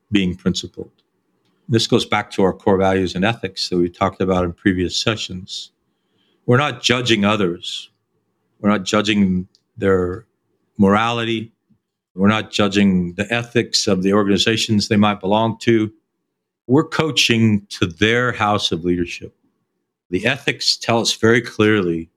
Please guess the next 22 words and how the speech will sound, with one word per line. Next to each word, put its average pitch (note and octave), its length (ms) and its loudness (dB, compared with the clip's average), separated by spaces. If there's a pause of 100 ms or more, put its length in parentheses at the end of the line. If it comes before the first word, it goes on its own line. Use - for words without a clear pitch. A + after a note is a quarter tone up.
(920)
the F#2+ 140 -2
International G#2+ 400 2
Coaching F#2+ 360 -4
Federation F#2+ 600 0
ethics F#2+ 400 -4
tell G2 180 2
us F2 140 0
very A2+ 260 2
clearly F#2 600 -2 (760)
that F#2+ 160 -2
we C3 200 4
coach A2+ 720 -4
to - 120 -4
the F#2 120 -2
house A#2+ 580 -2
of F#2+ 280 -4
leadership F#2+ 720 0 (560)
of F2+ 120 -2
the F#2+ 80 -10
person G#2+ 560 0
we're E2+ 140 0
coaching. F2+ 560 -4